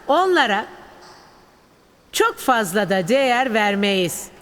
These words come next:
Onlar çabalamanın ne demek olduğunu bilmiyorlar. Her şeye hemen ulaşmak istiyorlar.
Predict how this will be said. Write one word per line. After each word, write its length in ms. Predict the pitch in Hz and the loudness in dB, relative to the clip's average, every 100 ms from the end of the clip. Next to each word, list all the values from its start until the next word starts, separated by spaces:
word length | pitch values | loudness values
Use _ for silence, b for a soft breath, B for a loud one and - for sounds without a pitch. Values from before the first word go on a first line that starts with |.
| - | 0
Onlar 520 | 320 392 381 294 - | 0 2 2 0 -2
çabalamanın 800 | 240 262 311 294 247 220 196 202 | 0 2 2 2 0 0 0 0
ne 160 | 277 | 0
demek 340 | 285 226 185 220 | 0 0 -2 0
olduğunu 600 | 269 277 226 226 330 311 | 0 2 0 0 0 0
bilmiyorlar. 580 | 302 339 240 165 147 131 - | 0 2 0 0 -4 -8 -4
Her 240 | 294 403 | 0 0
şeye 360 | 403 - 233 190 | 0 0 0 0
hemen 360 | 269 339 233 277 - | 0 0 -2 -4 -6
ulaşmak 600 | 254 269 302 - 339 415 | 0 2 2 2 0 2
istiyorlar. 640 | 440 415 - 294 208 156 | 0 0 0 0 0 -2